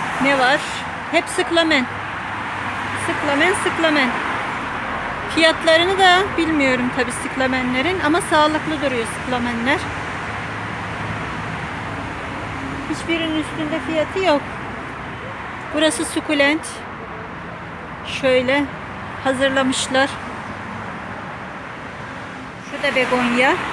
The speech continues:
ithal ama adını bilmiyorum tabi.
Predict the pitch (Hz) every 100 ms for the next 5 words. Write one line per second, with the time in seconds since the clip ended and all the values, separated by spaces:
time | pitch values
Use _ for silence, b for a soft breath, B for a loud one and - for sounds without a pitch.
0 | - - - 269 302 - - - 269 320
1 | 392 - - 269 294 320 339 - - -
2 | - - - - - - - - - 277
3 | 277 240 220 220 - 226 214 294